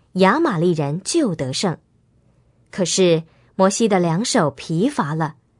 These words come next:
他们就搬块石头来，放在摩西下面，他就坐在上面，亚伦和户尔一边一个，扶着摩西的两手，这样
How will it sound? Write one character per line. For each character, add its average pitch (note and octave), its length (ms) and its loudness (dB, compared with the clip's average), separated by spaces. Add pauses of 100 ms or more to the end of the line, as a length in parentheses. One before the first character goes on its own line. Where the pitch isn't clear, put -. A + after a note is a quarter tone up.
(460)
他 G3+ 100 0
们 F#3+ 100 2
就 G3 120 0
搬 C4 240 -2
块 A3+ 200 -4
石 F#3 220 -2
头 A#3 180 -4
来， D3 320 -4 (300)
放 F#3 180 0
在 F3 200 -2
摩 D#3 240 -2
西 C#4+ 180 -4
下 B3+ 300 -2
面， D#3+ 260 -2 (680)
他 G3+ 140 0
就 G3 160 2
坐 G3 160 2
在 F3 180 -2
上 C#4+ 300 -2
面， F3 360 -2 (680)
亚 G#3 180 4
伦 G3+ 320 2
和 B3 180 -2
户 F4 260 4
尔 C#3+ 340 0 (300)
一 C4 120 2
边 D#4+ 400 -2
一 E3 120 -2
个， F3+ 260 -2 (480)
扶 G3+ 120 2
着 G#3 160 2
摩 E3+ 240 0
西 E4 200 -2
的 C4+ 100 0
两 E3 320 0
手， - 300 -4 (760)
这 G3+ 140 2
样 D#3+ 300 0